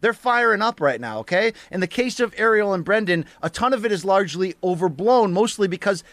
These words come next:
there's no payoff at the end of this program. It's great that they're going back and forth, Luke, but they ain't meeting in the octagon or inside a Triller boxing ring anytime soon to settle their grudge. But considering how much people care,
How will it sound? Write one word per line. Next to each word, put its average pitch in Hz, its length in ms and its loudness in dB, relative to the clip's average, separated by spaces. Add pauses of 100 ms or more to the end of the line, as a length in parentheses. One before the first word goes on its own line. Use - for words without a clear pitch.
(120)
there's 185 220 -2
no 208 220 0
payoff 208 760 0
at 175 200 -4
the 175 160 0
end 175 160 -2
of 165 40 -6
this 165 140 -6
program. 135 560 -2 (180)
It's 165 200 -6
great 214 260 0
that 233 100 -2
they're 202 120 0
going 202 240 0
back 196 240 0
and 180 100 -6
forth, 214 320 0
Luke, 175 260 0 (440)
but 170 100 -6
they 233 140 0
ain't 254 260 -2
meeting 233 320 -2
in 220 120 -2
the 202 100 -2
octagon 196 640 0
or 180 100 -2
inside 190 320 2
a 170 60 2
Triller 208 400 0
boxing 202 540 -2
ring 165 320 -2 (260)
anytime 190 920 -2
soon 220 520 0
to 170 80 -6
settle 175 360 0
their 165 140 -4
grudge. 147 520 -2 (440)
But 196 120 -2
considering 339 520 -2
how 302 140 0
much 294 220 -2
people 233 280 -2
care, 110 360 -4